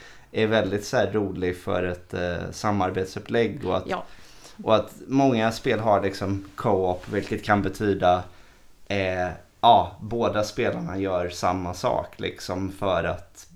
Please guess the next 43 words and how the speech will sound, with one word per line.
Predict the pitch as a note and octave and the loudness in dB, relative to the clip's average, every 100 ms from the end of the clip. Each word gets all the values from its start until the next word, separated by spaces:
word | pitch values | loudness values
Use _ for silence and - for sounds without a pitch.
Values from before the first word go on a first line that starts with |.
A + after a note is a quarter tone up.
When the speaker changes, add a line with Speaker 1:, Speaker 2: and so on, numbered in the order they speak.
| - - | -20 -18
Speaker 1:
eh, | - F2+ F#2 | -14 -10 -8
det | |
ska | G2 G#2+ | -6 -4
bli | F#2+ G2 | -2 0
lättare | G2+ - - F2 F#2 | 0 -2 -2 0 2
att | F#2 F2 F2+ F2+ F2 | 0 -2 -6 -10 -12
slå | G#2+ F#2+ | -8 -6
fienderna | - G2+ F#2 F#2 G2 G2+ A2 | 0 2 2 2 -2 -2 -2
eller | F#2+ | -2
någonting | G2 F2+ F#2+ | -2 -4 -6
sånt. | F2 A2 G2+ - - | -6 -4 -6 -10 -8
Speaker 2:
Mm. | G#3+ G3 F3+ - | -4 -4 -6 -4
Speaker 1:
Och | - G2+ | 2 4
att | G2 | 4
här | G#2+ G2 | 4 4
är | F#2+ | 4
det | F2+ | 0
mer | F#2+ F2+ | 0 0
det | F2+ F2+ | 0 -2
upplägget | - G2+ F#2+ A2+ | -2 -6 -4 0
du | A#2+ | 0
beskriver, | A#2+ - F#2+ E2 B1+ | 0 -4 -6 -6 -6
att | C#2+ - - - | -8 0 12 12
man, | - G2 F#2 F2 G2 - - | 12 8 0 -4 -8 -12 -6
man | G#2 G#2 G2+ | 0 2 2
klarar | A#2+ G#2+ F#2 G2 | 6 8 6 4
det | A#2 | 2
bara | A#2 F#2 F2 E2+ G1+ - | 4 4 2 0 -2 -6
om | F2 F#2 F#2 G2+ - - _ | -6 -4 -6 -8 -16 -20 _
den | A2 G#2 | -6 -2
ena | G#2 F#2+ F#2+ | 0 0 2
gör | G2+ F#2 F#2 | 2 2 2
det | |
ena | F#2 F2 F2+ G2 | -2 -2 -4 -4
och | F#2+ | -2
det | F#2+ | 0
andra | G2 F#2+ F#2 | 0 -2 -2
gör, | F#2 F#2+ - | 0 -2 -4
ja. | F2 - - - | -8 -10 -8 -2
Speaker 2:
Ja, | A3+ A3+ - | -2 -4 -10
ja, | - | -4
verkligen. | G#3+ G#3+ - G#3 G3 - - G3 - - - - - - | -2 -2 -2 -6 -6 -12 -10 -10 -10 -16 -20 -20 -20 -18
Där | G3 G3 F#3+ F3+ G3 | -8 -4 -2 -4 -6